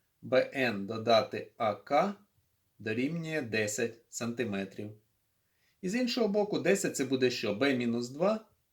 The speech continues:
додати А мінус два. І у нас виходить рівняння, яке? Б додати А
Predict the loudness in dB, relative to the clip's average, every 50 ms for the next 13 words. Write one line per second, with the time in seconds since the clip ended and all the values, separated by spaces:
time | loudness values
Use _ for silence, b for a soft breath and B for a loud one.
0 | _ _ _ _ _ _ _ _ _ _ _ -6 0 0 2 8 10 8 8 8
1 | 6 -2 -4 -4 -2 0 0 0 2 0 -2 0 -2 -4 -4 -6 -6 -2 -2 -2
2 | -2 -2 -8 _ _ _ _ _ _ _ _ _ _ _ _ _ _ _ _ _
3 | _ _ _ _ _ _ _ _ _ _ _ _ _ _ _ _ _ _ _ _
4 | _ _ _ -6 -2 0 4 4 6 4 4 2 0 2 6 6 6 8 6 4
5 | 4 0 -12 _ _ _ _ _ _ -4 0 2 2 2 4 6 6 6 6 4
6 | 4 4 6 4 4 4 4 2 2 2 0 -10 _ _ _ _ -6 2 6 8
7 | 8 8 8 4 4 6 8 8 8 8 6 0 0 0 -2 -6 -12 _ _ _
8 | _ _ _ _ _ _ _ 4 6 6 6 6 2